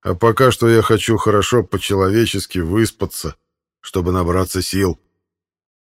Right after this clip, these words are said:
Оставив своего родственника отдыхать после череды геонешей, Филипп покинул покои и вернулся в свои. Там он предался размышлениям, пока над замком бледнел серпом месяц.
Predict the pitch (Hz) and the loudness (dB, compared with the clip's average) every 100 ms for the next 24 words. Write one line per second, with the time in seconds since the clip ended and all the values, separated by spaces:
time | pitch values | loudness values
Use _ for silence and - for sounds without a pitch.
0 | _ _ _ 80 - 98 98 90 - 87 | _ _ _ -20 -10 -6 -4 -6 -6 -6
1 | 87 92 92 - 85 78 85 80 82 85 | -4 -4 -6 -8 -8 -6 -6 -4 -6 -4
2 | 104 107 - 90 - 80 90 87 87 82 | -2 -2 -4 -8 -8 -8 -6 -4 -4 -2
3 | 87 90 92 101 - 90 _ _ _ _ | -2 0 0 -2 -4 -12 _ _ _ _
4 | - 120 101 - - 87 - 113 90 80 | -8 -6 -6 -6 -6 -4 -4 -4 -4 -6
5 | 82 - 82 80 78 80 87 87 87 - | -8 -6 -6 -6 -6 -6 -6 -8 -10 -12
6 | 78 78 82 80 _ _ _ _ _ _ | -8 -6 -6 -8 _ _ _ _ _ _
7 | _ _ _ _ _ 87 98 104 92 101 | _ _ _ _ _ -4 -2 -2 -2 -4
8 | 98 110 107 110 104 110 - 107 117 113 | 2 2 2 -2 -2 -4 -2 -2 0 -2
9 | 104 104 101 107 104 92 117 110 98 90 | -2 -4 -4 -2 -2 -2 -4 -2 -6 -4
10 | 95 98 101 - 98 85 98 92 104 101 | -4 -4 -4 -4 -6 -4 -4 -2 -4 -4
11 | 90 - | -8 -14